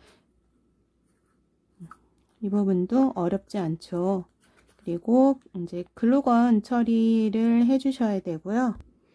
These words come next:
음, 그다음 요런 막근,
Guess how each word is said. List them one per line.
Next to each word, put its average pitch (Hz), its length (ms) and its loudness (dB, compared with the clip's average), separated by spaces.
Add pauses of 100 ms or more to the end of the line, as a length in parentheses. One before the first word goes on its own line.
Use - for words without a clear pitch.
(300)
음, 190 120 -8 (840)
그다음 233 840 0 (340)
요런 202 360 -2
막근, 190 580 -2